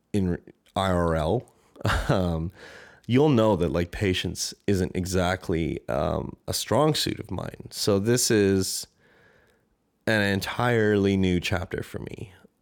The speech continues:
Um, and on top of just, like, somehow intuitively knowing that it's not the time to reach out to her, that was also mostly why I deleted all my dating apps,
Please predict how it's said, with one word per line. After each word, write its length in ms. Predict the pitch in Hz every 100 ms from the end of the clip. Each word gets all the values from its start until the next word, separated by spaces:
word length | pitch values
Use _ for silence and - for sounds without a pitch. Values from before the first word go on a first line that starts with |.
| _ -
Um, 420 | 87 71 57 107 - - - - _ _
and 160 | - 131
on 140 | 139
top 320 | 131 135 147
of 120 | 139
just, 220 | 110 98 -
like, 220 | 90 -
somehow 680 | - 98 92 95 90 85 - _ _ _ _ -
intuitively 840 | 104 98 - 98 92 90 85 87 90
knowing 640 | 90 85 76 82 101 131
that 180 | 120 95
it's 220 | 95 -
not 260 | 95 85 80
the 80 |
time 320 | - 95 87 85
to 100 | 87
reach 220 | 85 85
out 160 | 92
to 80 | -
her, 280 | 110 131 190 - - - -
that 160 | - 123
was 120 | 127
also 300 | 123 135 165
mostly 380 | 113 104 107 110
why 400 | 92 87 87 87
I 240 | 87 87
deleted 480 | 87 85 90 90 78
all 140 | 80 78
my 120 | 78
dating 320 | 85 117 135
apps, 380 | - - -